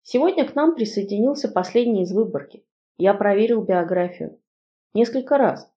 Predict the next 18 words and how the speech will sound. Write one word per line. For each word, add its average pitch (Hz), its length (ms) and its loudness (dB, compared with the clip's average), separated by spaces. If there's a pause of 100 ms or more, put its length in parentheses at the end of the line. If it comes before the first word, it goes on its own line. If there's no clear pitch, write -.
(400)
Все, 339 380 -4
как - 200 -4
и 165 60 0
должно 165 380 0
быть». - 320 -8 (960)
Девушка 330 340 0
коротко 196 420 0
кивнула. 175 560 -2 (600)
«Я 233 180 6
в 233 80 0
тебе 233 220 2
не 233 100 4
сомневалась. 233 720 0 (600)
Конечно, 320 440 2
придется 214 420 2
его 220 140 4
хорошенько 226 540 0
натренировать, 190 800 -2